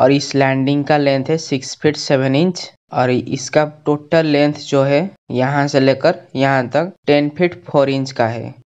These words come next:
इस स्टेयरकेस के यहाँ से अप है, यहाँ से चढ़ेंगे और जैसे जैसे हम इस स्टेयरकेस के through ऊपर जाएंगे,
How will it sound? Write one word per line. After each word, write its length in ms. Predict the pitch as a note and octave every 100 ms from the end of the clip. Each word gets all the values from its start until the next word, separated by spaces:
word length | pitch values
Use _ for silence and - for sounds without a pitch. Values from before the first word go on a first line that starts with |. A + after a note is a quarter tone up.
| _
इस 160 | C#3 -
स्टेयरकेस 520 | C3+ C3 C3 C#3 -
के 280 | - C#3 C#3+
यहाँ 420 | C3 B2+ C#3 C#3
से 200 | C3+ C#3
अप 340 | - A#2+ B2+ -
है, 320 | D#3 F#3 F#3+ -
यहाँ 320 | A#2+ B2+ C3+ C3+
से 180 | C#3+
चढ़ेंगे 600 | C3+ C3 C3 C#3 C#3+ F3+ A#3+ _ D3+
और 60 |
जैसे 420 | C#3+ C#3 C#3 D3 D3+
जैसे 300 | D#3+ D#3+ E3+
हम 280 | E3 E3
इस 260 | D3 C#3 -
स्टेयरकेस 540 | - C3 B2 C#3+ C#3+
के 160 | - D3
through 320 | D3 D3 C#3+
ऊपर 300 | C3+ C3+ C#3
जाएंगे, 480 | C#3 D3+ D3+ B2+